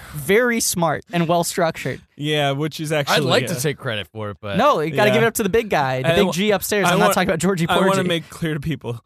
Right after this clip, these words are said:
Speaker 2: <laughs> we, we did not plan these things <laughs> well. They just sort of worked out for us.
Speaker 1: Clearly, we didn't plan them well
Speaker 2: Yeah.
Speaker 1: because we didn't know that these movies
Speaker 2: But, like,
Speaker 1: fucking
Speaker 2: it's not
Speaker 1: existed.
Speaker 2: even a bit.
Speaker 1: No, it's not even a bit. We're not doing bits. We hate bits here.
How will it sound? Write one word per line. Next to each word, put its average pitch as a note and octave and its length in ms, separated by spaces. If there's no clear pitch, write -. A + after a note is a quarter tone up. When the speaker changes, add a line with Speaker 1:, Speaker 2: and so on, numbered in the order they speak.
Speaker 2:
<laughs> - 160
we, C#3 240
we C3+ 240
did B2 160
not C3 220
plan A2+ 300
these A2+ 200
things D3+ 320
<laughs> G#3 60
well. D#3+ 180
They B2 160
just A#2+ 220
sort A#2+ 100
of A2+ 80
worked A#2 240
out G#2+ 160
for G#2+ 220
us. A2+ 160
Speaker 1:
Clearly, E4+ 320
we F#3 100
didn't D3+ 160
plan C3 240
them B2+ 120
well B2 200
Speaker 2:
Yeah. C#3 60
Speaker 1:
because D3+ 260
we F3+ 160
didn't G3 220
know F#3+ 100
that F#3 140
these F#3+ 180
movies C#4 320
Speaker 2:
But, F#3 80
like, F3+ 200
Speaker 1:
fucking D3+ 140
Speaker 2:
it's C3+ 140
not D#3 160
Speaker 1:
existed. C#3+ 120
Speaker 2:
even B2 180
a A2 60
bit. - 200
Speaker 1:
No, D4+ 160
it's A#3+ 140
not B3+ 140
even C#4 200
a C4 40
bit. D4 200
We're F#3 80
not A#3 180
doing A#3+ 200
bits. C#4 180
We E3+ 120
hate G3+ 200
bits C#4 240
here. A2+ 320